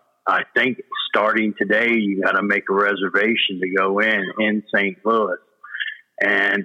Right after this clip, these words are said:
it's like, well, I wonder what they did with all the employees. I wonder if they kept paying them as, as though they were there. Um, I am so against libraries all over the United States. They're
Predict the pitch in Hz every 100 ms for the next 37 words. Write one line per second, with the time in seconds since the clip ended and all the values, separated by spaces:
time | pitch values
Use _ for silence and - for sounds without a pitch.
0 | - 131 - 123 120 - 123 110 - 131
1 | 151 202 233 226 214 202 165 147 170 156
2 | 151 143 139 127 104 131 127 104 85 -
3 | 101 143 185 214 214 196 165 - 170 -
4 | - - 143 135 107 98 98 107 107 98
5 | - _ _ _ _ - 120 104 - 123
6 | 131 131 120 120 117 113 104 110 104 -
7 | - _ - - _ - 104 107 107 104
8 | - 120 131 113 - 143 131 120 123 127
9 | 107 - _ _ _ - 101 110 120 98
10 | 90 82 - _ _ 104 104 110 113 110
11 | 101 98 90 85 - 98 - -